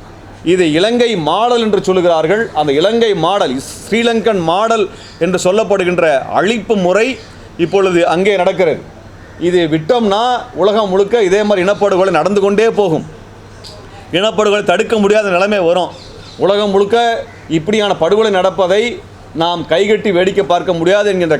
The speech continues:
காரணத்தினால்தான் நாங்கள் இந்த பத்திரிகையாளர் சந்திப்பை முன்வைக்கின்றோம். யாஸ்மின் சூக்கா அவர்கள் சொல்லியிருக்கக்கூடிய அந்த அறிக்கை, அவர் ஐநாவிலே மிக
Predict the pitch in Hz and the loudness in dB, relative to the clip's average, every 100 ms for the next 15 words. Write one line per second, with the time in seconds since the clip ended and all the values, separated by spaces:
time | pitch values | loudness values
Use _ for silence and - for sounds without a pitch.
0 | 156 175 175 165 147 143 175 185 160 143 | 0 0 -2 0 0 0 -2 -2 -4 0
1 | 135 120 131 160 170 170 156 156 151 147 | 0 0 -2 -2 0 0 0 0 0 0
2 | 143 165 160 160 156 190 208 - - - | 0 -2 -2 -2 0 0 -2 -8 -20 -20
3 | - - - 135 156 214 - 214 196 208 | -20 -20 -6 -2 0 -2 -2 -2 0 -2
4 | 226 226 196 185 175 160 180 175 175 165 | 2 2 2 0 0 0 0 0 0 0
5 | 160 139 127 139 190 185 208 233 147 151 | 2 2 2 2 0 0 0 0 0 2
6 | 143 123 170 202 196 175 196 220 - - | 2 2 0 0 0 0 0 0 -4 -12
7 | - - - - 156 | -20 -20 -20 -6 -2